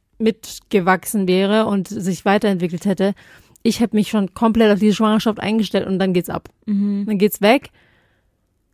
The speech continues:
Speaker 1: Das fände ich viel, viel schlimmer, weil ich hatte tatsächlich bei meinen beiden Abgängen halt zum Glück keine, äh, Ausschabung gebraucht.
Speaker 2: Mhm.
Speaker 1: Also das ist noch, äh, natürlich mit der Blutung quasi rausgegangen. Deswegen kann ich da tatsächlich gar nicht mitreden mit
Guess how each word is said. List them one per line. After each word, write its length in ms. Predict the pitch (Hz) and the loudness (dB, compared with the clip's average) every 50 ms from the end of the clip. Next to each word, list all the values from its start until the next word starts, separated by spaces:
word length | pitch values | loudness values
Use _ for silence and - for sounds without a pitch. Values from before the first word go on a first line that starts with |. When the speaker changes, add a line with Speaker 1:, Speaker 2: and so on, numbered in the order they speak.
| _ _ _ _ _ _ _ | _ _ _ _ _ _ _
Speaker 1:
Das 180 | - 226 220 - | -2 0 0 0
fände 180 | - 226 202 214 | 0 2 2 2
ich 140 | 165 - - - - - - | 0 -2 -8 -18 -20 -20 -20
viel, 380 | - _ - - 262 277 294 277 | -20 _ -2 2 4 4 6 6
viel 160 | - 285 254 | 4 2 2
schlimmer, 340 | - - 220 233 247 240 202 | 4 2 4 4 6 4 4
weil 120 | 190 170 | 4 2
ich 100 | 208 - | 2 0
hatte 160 | 226 233 240 226 | 0 -2 -2 -2
tatsächlich 300 | - 233 202 233 226 - | -2 -2 -2 -2 -2 0
bei 120 | 214 214 | 0 2
meinen 300 | 214 208 214 220 214 214 | 2 4 2 2 2 2
beiden 260 | 196 196 202 220 233 - | 2 2 2 2 2 0
Abgängen 460 | 185 196 - - 220 208 208 220 220 | -2 -2 -2 -4 -4 -2 0 0 0
halt 280 | 214 208 202 - - _ _ _ _ _ _ _ _ _ | -2 -4 -6 -8 -14 _ _ _ _ _ _ _ _ _
zum 220 | - - 226 214 | -10 -6 -4 0
Glück 180 | 196 214 226 - _ - - _ | 0 0 0 -2 _ -16 -20 _
keine, 640 | - - 220 208 214 220 214 214 214 208 208 208 202 - | -6 -2 0 0 0 0 0 -2 -2 -2 -2 -2 -4 -4
äh, 300 | - - 190 190 185 - | -2 -2 0 0 2 2
Ausschabung 640 | - 202 226 214 - - 208 180 175 165 175 180 175 | 2 2 2 2 0 0 0 0 0 2 0 0 0
gebraucht. 760 | 175 165 165 165 156 165 165 165 165 170 - 196 196 196 196 | 0 -2 -2 -2 0 0 0 2 0 0 -2 -2 -4 -4 -6
Speaker 2:
Mhm. 120 | 202 202 202 | -8 -8 -8
Speaker 1:
Also 200 | 190 175 180 180 | -8 -8 -8 -8
das 180 | 180 185 175 | -8 -8 -8
ist 180 | 190 175 - - | -8 -10 -8 -6
noch, 360 | 196 190 185 156 131 - - - 320 | -6 -6 -6 -6 -8 -12 -16 -14 -10
äh, 500 | 302 202 180 180 180 180 180 180 180 180 - _ _ _ _ _ _ _ | -8 -6 -4 -4 -4 -2 -2 -4 -4 -6 -8 _ _ _ _ _ _ _
natürlich 460 | - 180 - - - 226 208 202 202 - | -10 -8 -6 2 2 4 4 4 2 2
mit 120 | 202 180 | 0 -2
der 80 | 190 170 | -2 -2
Blutung 420 | 160 185 208 208 - - 214 196 | 0 0 0 0 0 -2 -4 -2
quasi 300 | - 185 180 175 175 185 | 0 0 0 0 0 0
rausgegangen. 540 | 180 - 185 208 214 - - 175 175 180 185 | -2 0 -2 -2 -2 -4 -6 -4 -4 -4 -4
Deswegen 280 | 170 156 - 202 190 185 | -4 -6 -6 -6 -6 -6
kann 160 | - 202 196 | -6 -6 -6
ich 80 | 208 - | -6 -6
da 120 | - 202 | -6 -8
tatsächlich 280 | 165 202 196 190 180 180 | -8 -6 -6 -6 -8 -8
gar 140 | - 185 185 | -6 -6 -6
nicht 140 | 190 196 170 | -4 -4 -6
mitreden 440 | 202 202 220 190 202 190 160 202 | -6 -6 -4 -4 -4 -4 -4 -4
mit 180 | 185 185 156 - | -4 -4 -6 -8